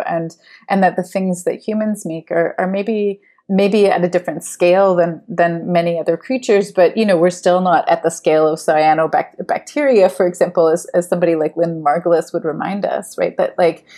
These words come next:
that cyanobacteria fundamentally changed the atmosphere of the planet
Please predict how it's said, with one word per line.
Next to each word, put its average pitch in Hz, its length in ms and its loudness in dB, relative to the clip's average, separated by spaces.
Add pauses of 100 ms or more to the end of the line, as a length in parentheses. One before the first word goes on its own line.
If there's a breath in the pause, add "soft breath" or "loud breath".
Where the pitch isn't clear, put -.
(160 loud breath)
that 170 240 2
cyanobacteria 202 880 0
fundamentally 170 640 -6
changed 170 300 -10
the - 120 -2
atmosphere 160 640 -4
of 170 140 -4
the - 80 -10
planet 185 500 -6